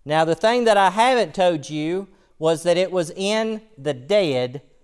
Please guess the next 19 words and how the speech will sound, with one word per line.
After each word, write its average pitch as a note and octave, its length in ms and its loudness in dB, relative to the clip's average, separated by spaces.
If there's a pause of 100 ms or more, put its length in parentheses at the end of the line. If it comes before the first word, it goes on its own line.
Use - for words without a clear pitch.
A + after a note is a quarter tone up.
(200)
of C3+ 160 -2
winter. B2+ 340 -8 (1400)
They D#3 140 2
were E3 100 0
stripped G3 380 -4
of D#3 100 -2
all G3 260 6
lands, G#3+ 640 -2
all F#3 260 4
belongings, G3+ 800 0
and D3+ 160 -2
they F3+ 180 2
had F#3+ 260 4
on F#3+ 220 0
what F#3 240 2
clothes F3+ 400 0
they F3 220 0
had E3 240 0
on. F#2 200 -6